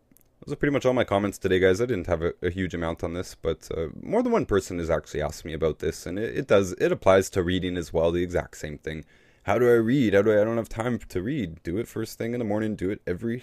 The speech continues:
single day. And again, that thirty minutes, a lot of days you're in, uh, this morning I was into the book. I must have read for an hour and fifteen minutes.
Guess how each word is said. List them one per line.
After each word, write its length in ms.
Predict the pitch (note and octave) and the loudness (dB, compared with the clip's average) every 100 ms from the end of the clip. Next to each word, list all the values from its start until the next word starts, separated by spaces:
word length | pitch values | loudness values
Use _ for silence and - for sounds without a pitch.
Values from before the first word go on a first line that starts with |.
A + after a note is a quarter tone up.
| - | -12
single 400 | - - G2+ A2 | -12 -6 -2 2
day. 300 | G2+ E2+ D2+ _ _ _ _ _ | 4 4 0 _ _ _ _ _
And 300 | - F2 D#2+ | -10 -8 -8
again, 340 | - D#2+ A2+ G#2+ | -6 0 0 0
that 180 | F2 D2+ | -2 0
thirty 240 | G2+ G#2 | 2 2
minutes, 540 | G#2 A#2+ B2+ - - - - | 2 0 -2 -6 -14 -16 -6
a 60 | F2 | 2
lot 200 | F#2+ A#2 | 2 4
of 60 | |
days 320 | G2+ B2+ B2+ | 4 4 4
you're 160 | G2 B2 | 4 4
in, 100 | A#2+ - | 4 -2
uh, 100 | D#2+ - | -8 -2
this 180 | A#2+ - | -2 6
morning 280 | A2+ F3+ A2+ | 8 8 8
I 60 | |
was 140 | G#2 F#2+ | 6 6
into 220 | C#3 - | 2 0
the 80 | F#2 | -2
book. 300 | E2 D#2 D#2+ | 0 -2 -2
I 140 | E2+ - | -4 -6
must 300 | F2 G2 - | -6 -6 -4
have 80 | A2 | 2
read 160 | A2 - | 2 2
for 160 | G2 | 0
an 60 | F#2 | 0
hour 180 | G#2+ A#2 | 0 0
and 100 | G#2+ | -2
fifteen 340 | A2+ A2+ G#2 | -6 -4 -2
minutes. 440 | A2+ F#2+ - - | -2 -4 -6 -14